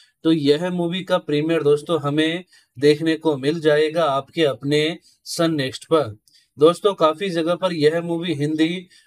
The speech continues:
अनऑफिशियल डबिंग के साथ अवेलेबल है।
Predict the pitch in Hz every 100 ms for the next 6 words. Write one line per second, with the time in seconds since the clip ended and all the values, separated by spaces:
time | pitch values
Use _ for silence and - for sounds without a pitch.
0 | - 151 175 180 170 175 175 - 180 165
1 | 143 156 156 165 156 151 151 - - 160
2 | 143 123 123 127 156 170